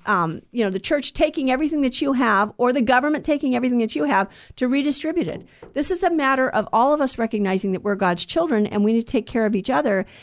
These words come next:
And those who have more are willing to make sacrifices and to give. And so we have the things of this world.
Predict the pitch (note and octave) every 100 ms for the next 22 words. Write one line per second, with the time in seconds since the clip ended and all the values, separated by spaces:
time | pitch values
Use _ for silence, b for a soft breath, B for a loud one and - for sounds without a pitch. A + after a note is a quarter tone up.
0 | B B - A#3+ A#3 B3+ D#4 D#4+ D4+ C4+
1 | C4 B3 C4+ D#4 C#4+ A#3 A3+ A#3 B3+ C4+
2 | - A#3+ A#3+ - - C4+ E4 F#4 - G3
3 | F#3 - F#3 F#3 b b b b B3 A#3
4 | B3+ A3+ D4 F#3+ - - G#3+ C4 A#3 B3+
5 | B3 A#3+ C#4+ E4+ F#4+ - D#4 C#4+ B3 A3
6 | - F3+ E3+ A#3